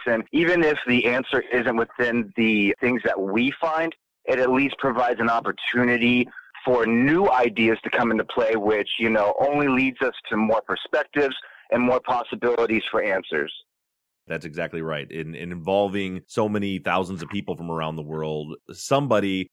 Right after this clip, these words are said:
Speaker 2: you know, someone listening today in Germany that never would have known about this case and never would have had anything to do with it may listen to it and hear something and think about it in a way that nobody has ever thought before, and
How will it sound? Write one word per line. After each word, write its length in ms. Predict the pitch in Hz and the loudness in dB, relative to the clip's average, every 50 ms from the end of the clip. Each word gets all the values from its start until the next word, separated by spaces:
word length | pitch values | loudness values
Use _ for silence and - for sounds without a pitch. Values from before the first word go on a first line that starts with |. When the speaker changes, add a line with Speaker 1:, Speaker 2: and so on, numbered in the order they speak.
| _ | _
Speaker 2:
you 80 | - 107 | -6 -4
know, 60 | 107 | -2
someone 300 | 107 - 151 160 151 127 | -2 -2 0 0 0 0
listening 400 | 117 131 147 143 147 135 120 113 | 2 4 2 2 2 -2 -6 -6
today 600 | 104 107 98 107 104 104 104 101 101 101 101 - - | -6 -4 -2 -2 0 0 0 0 0 -2 -4 -6 -8
in 240 | - 101 95 92 85 | -10 -8 -8 -8 -8
Germany 680 | 85 92 113 120 131 123 110 95 87 80 78 80 78 - | -2 0 2 2 2 2 0 -2 -2 -4 -6 -8 -10 -10
that 260 | - 92 104 101 85 - | -4 -2 -2 -2 -2 -4
never 340 | 110 117 131 143 143 147 151 | -4 -2 -2 0 0 0 -2
would 120 | 135 135 | -2 -2
have 120 | 120 107 104 | -2 -2 -2
known 280 | 110 113 117 120 127 | -2 -2 -2 -2 -2
about 240 | 123 110 113 113 - | -2 -2 -2 -2 -4
this 160 | 110 101 - | -6 -8 -8
case 380 | - - 107 98 98 95 95 92 | -8 -6 -4 -2 -2 -2 -4 -6
and 100 | 90 87 | -8 -6
never 180 | 87 90 85 | -6 -4 -4
would 120 | 90 87 85 | -4 -4 -2
have 140 | 82 80 78 | -2 -4 -4
had 80 | 76 - - | -6 -6 -6
anything 320 | 113 123 131 123 127 113 | -4 -4 -4 -4 -4 -4
to 60 | 101 | -6
do 220 | 87 78 104 120 127 | -6 -4 -4 -4 -2
with 160 | 117 90 76 | -4 -4 -4
it 160 | 85 82 78 - _ _ _ _ _ | -4 -6 -6 -8 _ _ _ _ _
may 360 | - 101 120 127 123 113 110 - - | -6 -2 -2 -2 -2 -4 -8 -10 -12
listen 440 | 107 90 95 117 131 131 131 113 104 | -12 -4 -2 -2 -2 -2 -4 -6 -6
to 220 | - 104 98 95 | -4 -2 0 0
it 140 | 92 95 92 - | 0 -2 -2 -6
and 160 | 98 87 80 | -10 -12 -14
hear 360 | 71 - - 131 147 160 151 | -12 -8 -4 -2 0 0 0
something 680 | 147 - - 107 95 87 73 - 90 87 87 87 87 82 - - | -2 -4 -4 -4 -4 -4 -6 -6 -6 -6 -6 -8 -10 -12 -8 -6
and 260 | 92 90 85 82 - - | -6 -6 -6 -8 -8 -6
think 160 | 139 143 143 | -6 -6 -4
about 240 | - 104 101 95 95 | -2 0 0 0 0
it 80 | 85 | -2
in 80 | 95 95 | -4 -4
a 60 | 92 | -6
way 300 | 85 85 104 110 110 101 87 | -4 -2 -2 0 0 0 -2
that 140 | 87 85 78 | -2 -6 -6
nobody 520 | 90 90 87 90 95 104 98 95 101 92 | -8 -10 -8 -4 -4 -2 -2 0 0 0
has 140 | 92 85 90 | -2 -2 -4
ever 160 | 90 78 80 | -4 -6 -8
thought 320 | - - 104 101 101 71 76 | -4 -2 -2 0 0 -2 -6
before, 520 | 80 78 - 85 80 76 76 73 73 - _ | -10 -12 -10 -8 -6 -6 -6 -8 -10 -8 _
and 540 | 95 95 92 85 85 87 90 82 - 80 78 | -4 -4 -4 -4 -6 -8 -12 -14 -16 -14 -12